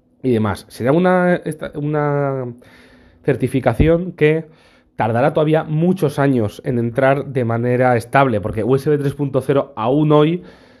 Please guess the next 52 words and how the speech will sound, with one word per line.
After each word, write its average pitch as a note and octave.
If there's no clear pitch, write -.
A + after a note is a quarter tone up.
eh, B2
es C3+
muy D#3
difícil D3+
encontrarte C3+
ciertos C3+
cables C3
baratos B2
de A2+
tres A#2+
punto A#2
cero. D#3
To-, F2+
ya G2
cada -
vez G#2+
más G2+
fácil, F3+
pero G#2+
todavía A2+
hay A2
muchos A2+
problemas. G2
Y A2
el B2+
hecho D3
de F3
que E3+
el C3
U D3+
S D3
B D3
cuatro C#3+
punto C3
cero G#2
no D3
sea E3
ya D3+
una C#3+
realidad B2+
a A#2+
día C3+
de C3+
hoy, B2
febrero A#2+
de A#2
dos A2
mil A2
veinte, D3
nos D3+
aboca C#3+
que D#3+